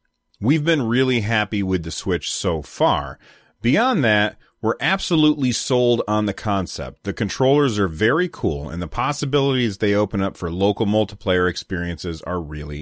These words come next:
interesting. I like this. This is coming from somebody who has had their hands on the machine. Uh, and the reason that I know that is because later on,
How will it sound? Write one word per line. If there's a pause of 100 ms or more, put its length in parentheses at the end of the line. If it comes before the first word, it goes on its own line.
interesting. (920)
I
like
this.
This
is
coming
from
somebody (1040)
who
has
had
their
hands
on
the
machine. (480)
Uh, (300)
and
the
reason
that
I
know
that
is
because
later
on,